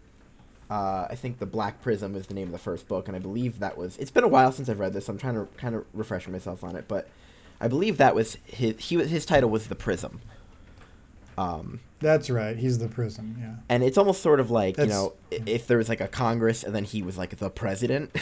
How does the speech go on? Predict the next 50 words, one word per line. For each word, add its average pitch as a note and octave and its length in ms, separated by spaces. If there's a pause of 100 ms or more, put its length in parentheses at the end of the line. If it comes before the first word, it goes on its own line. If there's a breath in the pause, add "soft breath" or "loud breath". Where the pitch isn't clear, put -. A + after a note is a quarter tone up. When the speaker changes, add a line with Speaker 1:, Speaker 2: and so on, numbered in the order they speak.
(120)
Speaker 1:
<laughs> - 60
kind E3 220
of C#3+ 80
like B2 100
he's, C3+ 180
like, B2+ 100
a - 20
separate - 400
figure, B2 500
although G2+ 320
maybe G#2+ 300
more G2+ 340
Speaker 2:
Yeah. D#2+ 80
Speaker 1:
accurately, A2+ 460
like, D#2 320 (420)
a - 80
pope. A2 440
<laughs> - 680 (1400 loud breath)
Speaker 2:
So G3 120
I'm F#3+ 80
just E3 120
gonna E3 120
say, B2+ 260
Prism F3 460
is B2+ 140
a C3+ 60
much C#3 280
better B2+ 260
title A#2+ 580
than, G#2+ 480 (200)
you B2 80
know, G#2 240 (280)
the B2 120
White A2+ 560 (120)
Speaker 1:
<laughs> - 140
Well, D#3 240
Speaker 2:
or D#3 60
Speaker 1:
they E3 160
all D#3+ 180
Speaker 2:
White. E3+ 140
Speaker 1:
have B2 60
colors. G#2 400
There's A2+ 260
the G2+ 80
Speaker 2:
Good. F#2+ 80
Speaker 1:
red, A2+ 340
the G2+ 80
orange, G2+ 480
the G#2 80
yellow. F#2+ 500